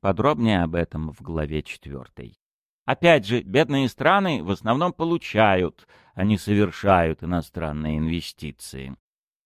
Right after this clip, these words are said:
Так что в то время, как их возможности административно регулировать иностранные компании уменьшились,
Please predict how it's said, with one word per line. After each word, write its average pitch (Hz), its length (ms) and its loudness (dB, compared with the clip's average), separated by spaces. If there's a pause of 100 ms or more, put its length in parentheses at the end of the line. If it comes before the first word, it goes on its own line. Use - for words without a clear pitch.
Так 143 200 2
что 139 200 2
в - 60 -8
то 127 220 4
время, 98 420 2
как - 260 -6
их 98 200 -4
возможности 95 760 0
административно 90 960 -4
регулировать 85 600 -2
иностранные 82 600 -4
компании 82 800 -4
уменьшились, 160 1160 -4